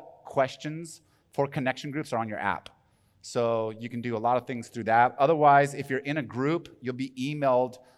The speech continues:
uh, either tonight or tomorrow morning with the questions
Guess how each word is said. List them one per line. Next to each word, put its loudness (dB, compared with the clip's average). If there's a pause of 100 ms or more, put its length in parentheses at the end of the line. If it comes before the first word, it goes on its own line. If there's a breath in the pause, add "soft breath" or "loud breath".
(240 soft breath)
uh, 4
either -2
tonight -2
or -2
tomorrow -2
morning -4
with -8
the -8
questions -6